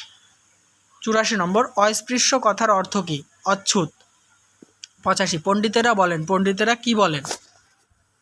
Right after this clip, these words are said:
পণ্ডিতেরা বলেন, কলমের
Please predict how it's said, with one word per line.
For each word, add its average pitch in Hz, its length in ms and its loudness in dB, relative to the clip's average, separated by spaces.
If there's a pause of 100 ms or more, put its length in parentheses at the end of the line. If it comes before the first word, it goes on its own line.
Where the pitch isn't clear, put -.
(120)
পণ্ডিতেরা 196 460 0
বলেন, 202 360 0 (2750)
কলমের 226 480 2